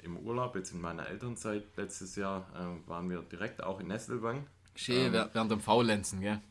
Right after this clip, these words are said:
Speaker 1: Genau, während dem Faulenzen kam mir die Idee, hey, da ist doch echt schön und, ähm, hab dann entdeckt, dass es dort einen, einen Trail-Wettkampf gibt, einen relativ neuen,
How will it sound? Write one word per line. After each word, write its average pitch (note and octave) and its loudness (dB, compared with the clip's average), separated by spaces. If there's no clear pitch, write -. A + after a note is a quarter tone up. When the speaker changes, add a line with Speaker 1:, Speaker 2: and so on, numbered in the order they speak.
Speaker 1:
Genau, A2 6
während G#2+ 4
dem F#2+ 0
Faulenzen C#3 0
kam B2 0
mir B2 2
die A2+ 0
Idee, A#2+ 6
hey, A#2+ 2
da G#2+ 0
ist - -6
doch G#2 -4
echt G2 -6
schön B2+ 2
und, G2+ -4
ähm, F#2+ -4
hab - -12
dann G2 0
entdeckt, F#2+ -4
dass F#2 -4
es F2+ -10
dort F#2+ -6
einen, F2 -6
einen F2 -10
Trail-Wettkampf A#2+ -4
gibt, B2+ -6
einen F#2 -6
relativ G2 -4
neuen, C#3 -2